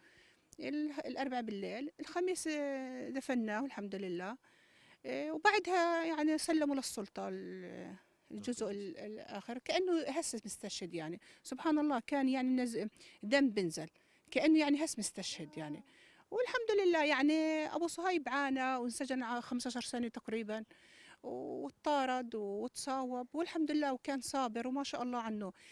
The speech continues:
يعني بروح يعني بشوفه كل وين وين، قعدت حوالي ست أشهر ما شفتوش آخر فترة. أجا عنا يعني كأنها توديع كان،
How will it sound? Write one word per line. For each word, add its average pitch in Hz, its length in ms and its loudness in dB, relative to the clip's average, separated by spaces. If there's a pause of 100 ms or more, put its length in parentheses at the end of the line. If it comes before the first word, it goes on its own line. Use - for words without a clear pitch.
(260)
يعني 240 240 0
بروح 294 520 0
يعني 254 180 0
بشوفه 269 340 -4
كل 269 160 -4
وين 262 180 -2
وين، 247 640 -2
قعدت 262 340 -4
حوالي 254 260 -4
ست - 200 -10
أشهر 233 220 -8
ما 208 60 -8
شفتوش - 360 -10
آخر 208 180 -10
فترة. 196 400 -10 (500)
أجا 311 220 0
عنا 277 400 2 (440)
يعني 233 280 -2
كأنها 294 640 0
توديع 254 460 4 (600)
كان، 175 260 -6